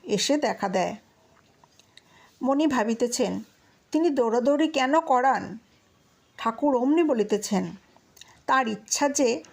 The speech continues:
খানিক দৌড়াদৌড়ি হয়, তবে আমোদ হয়। তিনি লীলায়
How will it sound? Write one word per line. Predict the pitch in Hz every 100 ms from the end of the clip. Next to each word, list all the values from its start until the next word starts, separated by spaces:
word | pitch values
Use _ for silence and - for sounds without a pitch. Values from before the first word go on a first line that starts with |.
| _ _
খানিক | - 269 277 226
দৌড়াদৌড়ি | 196 196 202 233 254
হয়, | 240 220 180 - - - - _ -
তবে | 220 196 269
আমোদ | 262 202 240 214
হয়। | 196 180 220 _ _ _ - - - -
তিনি | 277 330
লীলায় | 285 233 269 285 247